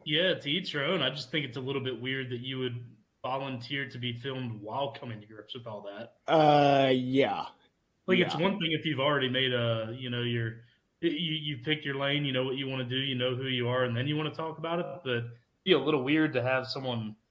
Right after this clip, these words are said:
Speaker 1: questioning or second guessing you while you're second guessing yourself.
Speaker 2: Agreed. All right, uh, third round pick, number six overall for Mikey. What do you got?
Speaker 1: Oh, man. I, I wanna stay with my trend from last week of just kinda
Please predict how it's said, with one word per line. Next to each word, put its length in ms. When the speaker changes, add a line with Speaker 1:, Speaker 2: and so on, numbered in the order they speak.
Speaker 1:
questioning 600
or 80
second 400
guessing 360
you 140
while 300
you're 260
second 360
guessing 280
yourself. 520
Speaker 2:
Agreed. 420
All 100
right, 220
uh, 320
third 260
round 220
pick, 220
number 180
six 260
overall 360
for 160
Mikey. 340
What 120
do 60
you 80
got? 160
Speaker 1:
Oh, 280
man. 420
I, 380
I 20
wanna 200
stay 300
with 140
my 100
trend 360
from 160
last 340
week 240
of 140
just 260
kinda 400